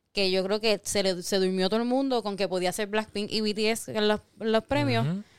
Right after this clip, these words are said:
Speaker 1: Y salió de momento N C T por el lado, "Aquí voy yo", y me lo
Speaker 2: Claro,
Speaker 1: llevé.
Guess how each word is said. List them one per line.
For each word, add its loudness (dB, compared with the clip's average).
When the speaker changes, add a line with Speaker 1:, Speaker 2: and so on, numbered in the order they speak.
Speaker 1:
Y -2
salió 4
de 4
momento 0
N 0
C 0
T 4
por 4
el 4
lado, 4
"Aquí 0
voy 0
yo", -2
y -2
me 2
lo 4
Speaker 2:
Claro, 8
Speaker 1:
llevé. 0